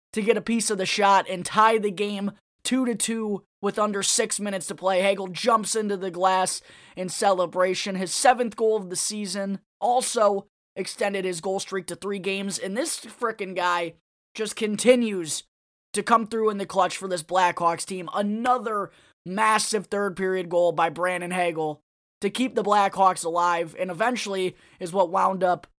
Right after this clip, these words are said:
forcing overtime. But Brandon Hagel is, is really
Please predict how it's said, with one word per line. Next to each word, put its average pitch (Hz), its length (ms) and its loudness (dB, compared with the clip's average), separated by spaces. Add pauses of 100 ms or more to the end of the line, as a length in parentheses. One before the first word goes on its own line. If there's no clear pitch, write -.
(140)
forcing 208 560 -4
overtime. 175 600 -4
But 160 240 -4 (760)
Brandon 233 360 0
Hagel 180 520 2 (540)
is, 180 320 -4
is 160 200 -10
really 180 580 -2